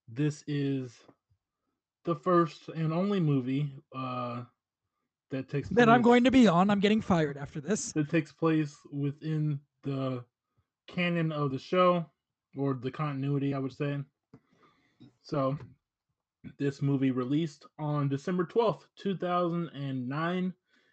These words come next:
Speaker 1: It is written by Shoji Yonemura and Riku Sanjo, directed by Ryuta Tasuki.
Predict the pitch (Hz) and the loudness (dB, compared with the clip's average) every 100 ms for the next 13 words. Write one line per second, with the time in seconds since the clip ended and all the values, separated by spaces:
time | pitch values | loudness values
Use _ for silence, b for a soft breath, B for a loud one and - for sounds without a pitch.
0 | _ - 139 139 139 123 165 - 180 170 | _ -8 -6 -4 -6 -2 -2 0 -2 -2
1 | 147 147 139 135 _ _ _ _ _ - | 0 0 -2 -4 _ _ _ _ _ -14
2 | - 214 214 165 190 190 180 _ _ _ | -2 0 0 0 -2 0 -2 _ _ _
3 | 135 180 196 185 165 156 151 147 _ _ | -4 0 2 4 4 4 2 -2 _ _
4 | _ _ _ _ _ _ _ _ 151 151 | _ _ _ _ _ _ _ _ -6 -2
5 | 143 131 127 151 165 151 185 190 185 185 | -2 -4 -2 -2 0 0 2 2 2 2
6 | 185 180 165 _ _ _ - 143 170 165 | 2 0 -8 _ _ _ -6 0 0 0
7 | 151 147 143 139 131 - _ _ 135 160 | -4 0 0 -2 -4 -10 _ _ -2 0
8 | 156 147 165 156 - 165 | 0 -2 -2 -4 -4 -6